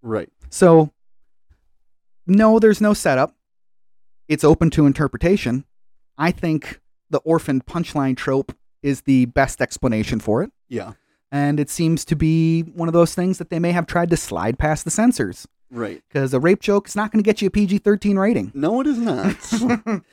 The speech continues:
Speaker 2: So I hope that answered the question for you, Ben. I mean, I got it from Reddit, so <laughs>
Speaker 1: So, next email. <laughs> Thanks again, Ben.
Speaker 2: Yes, thank you.
Speaker 1: So,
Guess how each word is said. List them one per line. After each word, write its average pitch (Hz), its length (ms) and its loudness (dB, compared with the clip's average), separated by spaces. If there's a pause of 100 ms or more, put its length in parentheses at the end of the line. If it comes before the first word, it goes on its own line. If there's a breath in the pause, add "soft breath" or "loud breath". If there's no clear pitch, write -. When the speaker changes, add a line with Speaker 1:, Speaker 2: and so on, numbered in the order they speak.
(140 soft breath)
Speaker 2:
So 180 160 2
I 196 100 6
hope 220 180 4
that 196 160 8
answered 202 320 4
the 165 60 2
question 180 360 4
for 139 160 4
you, 135 80 6
Ben. 147 400 2
I 143 120 0
mean, 147 220 0
I 127 80 -8
got 165 200 0
it 175 60 -4
from 160 160 0
Reddit, 185 320 2 (100)
so 247 920 -4 (420)
<laughs> 269 240 -2
Speaker 1:
So, 269 1000 -2
next 156 560 -4
email. 143 1400 2 (160)
<laughs> - 180 -20
Thanks 127 200 -4
again, 101 260 -6
Ben. 101 300 -8
Speaker 2:
Yes, 139 240 -14
thank 110 180 -20
you. - 60 -16
Speaker 1:
So, 92 300 0